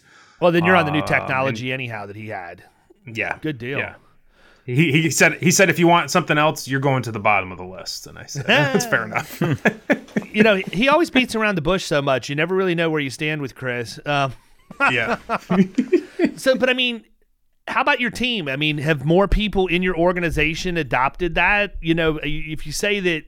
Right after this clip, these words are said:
Speaker 1: people are starting to use Mike's technology, I'm interested. Are you having to be the quote vid jockey, or is everybody sort of pitching in and doing their own thing?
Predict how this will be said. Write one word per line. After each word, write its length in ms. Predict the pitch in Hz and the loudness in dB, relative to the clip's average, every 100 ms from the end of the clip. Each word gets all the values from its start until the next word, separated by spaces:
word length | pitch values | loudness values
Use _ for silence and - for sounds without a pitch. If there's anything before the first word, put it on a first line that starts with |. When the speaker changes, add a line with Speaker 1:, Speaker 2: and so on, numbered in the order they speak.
| - - | -12 -12
Speaker 1:
people 280 | - 175 175 | -8 -6 -4
are 60 | 147 | -6
starting 420 | - 165 170 156 | 0 0 2 -2
to 80 | 143 | -6
use 380 | 131 175 185 139 | -4 -4 -6 -4
Mike's 280 | 147 135 - | -4 -4 -4
technology, 640 | 147 - 135 151 165 131 | -6 -4 -6 -4 -4 -4
I'm 140 | 131 | -4
interested. 400 | 147 - 160 147 | -6 -8 -10 -8
Are 60 | 131 | -6
you 140 | 131 | -4
having 280 | 143 147 139 | -2 -4 -4
to 180 | 135 120 - - - - | -4 -4 -8 -20 -20 -6
be 160 | 139 156 | 0 2
the 100 | 143 | 0
quote 280 | - 147 127 | -2 -2 -2
vid 200 | 147 143 | -4 -2
jockey, 500 | 135 131 - 190 185 | 0 0 -2 -4 -2
or 220 | 139 131 | -2 -2
is 260 | 131 123 147 | -4 -6 -10
everybody 680 | 135 147 143 143 135 127 147 | -6 -4 -4 -4 -6 -10 -14
sort 220 | - 151 | -8 -6
of 60 | 123 | -6
pitching 320 | 151 139 143 | -6 -8 -8
in 100 | 143 | -8
and 140 | 131 | -8
doing 180 | 135 143 | -6 -6
their 120 | 135 | -4
own 140 | 131 120 | -6 -6
thing? 340 | 147 127 92 | -8 -8 -12